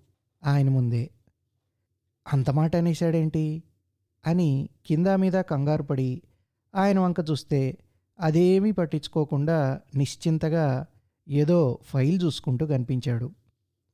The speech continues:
గుమాస్తా అన్నదానికి తగ్గట్టే ఆ కొత్త లాయరు చూడ్డానికి బతకటం చేతకాని వాడుగానో,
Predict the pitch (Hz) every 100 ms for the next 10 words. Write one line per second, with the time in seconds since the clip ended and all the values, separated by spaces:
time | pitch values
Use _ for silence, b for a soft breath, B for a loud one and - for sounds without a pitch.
0 | _ _ _ _ _ _ _ _ _ 202
1 | 160 214 254 247 254 247 202 196 196 196
2 | 175 156 160 143 151 143 - 156 - 139
3 | - 170 170 160 143 - - 165 175 175
4 | 180 175 165 147 - 143 135 170 165 190
5 | 185 135 139 160 160 151 143 139 135 127
6 | 110